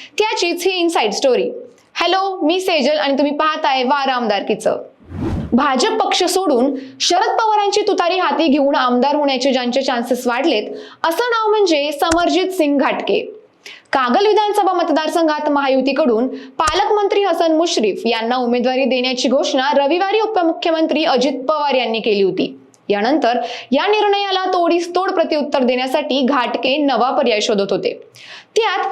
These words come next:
शरद पवारांच्या राष्ट्रवादीची वाट धरण्याचा निर्णय घेऊन त्यांनी घड्याळ विरुद्ध तुतारी अशा फायनल संघर्षाची जणू घोषणाच देऊन टाकली. "जसं आठ वर्ष मी प्रामाणिकपणे काम केलं,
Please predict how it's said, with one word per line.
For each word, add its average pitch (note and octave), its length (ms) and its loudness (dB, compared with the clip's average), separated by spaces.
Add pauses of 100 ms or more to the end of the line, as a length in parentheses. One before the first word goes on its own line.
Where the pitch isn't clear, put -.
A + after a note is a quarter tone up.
(140)
शरद E4+ 360 2
पवारांच्या A4 480 0
राष्ट्रवादीची F#4 680 0
वाट C#4+ 240 0
धरण्याचा D#4 480 0
निर्णय D4+ 340 0
घेऊन C4 300 2
त्यांनी B3 480 0 (300)
घड्याळ E4+ 440 2
विरुद्ध D#4 420 2
तुतारी D4+ 300 0 (200)
अशा G#4 240 0
फायनल G4 440 0
संघर्षाची G4 680 0
जणू D4+ 240 2
घोषणाच B3 560 0
देऊन G#3+ 220 0
टाकली. G#3 320 -2 (240)
"जसं D4 540 2 (120)
आठ F4+ 240 2
वर्ष G#4+ 260 2
मी G#4 140 2
प्रामाणिकपणे F#4+ 680 0
काम F4+ 260 0
केलं, C#4 360 0